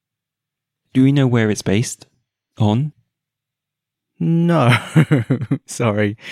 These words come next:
Speaker 2: Yeah, it'd be cool if it was, like, based on, like, Scotland and Wales or something. <laughs> I don't know.
Speaker 1: That'd be amazing.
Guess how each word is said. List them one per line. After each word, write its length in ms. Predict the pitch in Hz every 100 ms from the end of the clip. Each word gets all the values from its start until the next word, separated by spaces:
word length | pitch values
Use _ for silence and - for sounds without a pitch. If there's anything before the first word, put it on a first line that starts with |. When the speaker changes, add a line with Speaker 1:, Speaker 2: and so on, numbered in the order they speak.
| - - - _ _ _ _
Speaker 2:
Yeah, 120 | - 196
it'd 100 | 185
be 80 |
cool 180 | 208 294
if 120 | 262
it 40 | 196
was, 160 | 160
like, 180 | 143 135
based 240 | 139 135 143
on, 60 |
like, 180 | 120 113
Scotland 880 | - - 135 - 123 113 110 110 - _ _ _
and 380 | 123 117 110 113 _ _ _ _ _ _ _ _
Wales 560 | - 120 120 120 117 98
or 60 | 101
something. 420 | 104 107 101 107
<laughs> 60 |
I 60 | 127
don't 340 | 135 175 139
know. 160 | 151 131 - 156 - 190 - _ _ -
Speaker 1:
That'd 120 | 110
be 100 | 110
amazing. 540 | 104 127 123 90 90